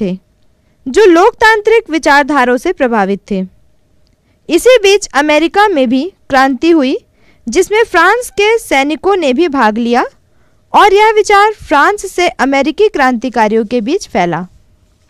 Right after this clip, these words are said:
सन सत्रह सौ चौहत्तर में जब लुई सोलहवाँ फ्रांस की गद्दी पर बैठा, तब उसे वित्तीय संकट का सामना करना पड़ा। इससे निपटने के लिए सारे उपाय असफल रहे।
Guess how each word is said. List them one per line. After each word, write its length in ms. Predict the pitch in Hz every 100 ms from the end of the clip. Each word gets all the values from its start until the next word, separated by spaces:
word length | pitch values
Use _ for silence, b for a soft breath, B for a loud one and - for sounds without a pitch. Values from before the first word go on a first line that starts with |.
| _ _
सन 180 | - 339
सत्रह 420 | 359 381 - 427
सौ 180 | 480 440
चौहत्तर 560 | 415 302 277 247 330 349
में 220 | 247 262 - _ _ _ 214
जब 240 | 320 392
लुई 360 | 285 330 427 480
सोलहवाँ 600 | 370 302 285 233 220 330 -
फ्रांस 400 | 311 302 415 440
की 220 | - 403 339
गद्दी 380 | 240 196 269
पर 240 | 285 269 247
बैठा, 500 | 202 214 220 185 294 _ _ _ _ _ _ -
तब 180 | 392 415
उसे 260 | 440 453 339
वित्तीय 460 | 262 - - 466
संकट 400 | 427 294 262 262
का 180 | - 370
सामना 420 | - 226 202 240
करना 340 | 381 247 220 180
पड़ा। 360 | 175 170 180 196 _ _ _ _ _ _ _
इससे 300 | 330 - 480 453
निपटने 460 | 339 311 330 349 427
के 180 | 359 277
लिए 320 | 240 233 311
सारे 460 | - 302 285 320 415
उपाय 420 | 277 - 214 240 -
असफल 520 | 196 320 302 220 220 226
रहे। 320 | 202 175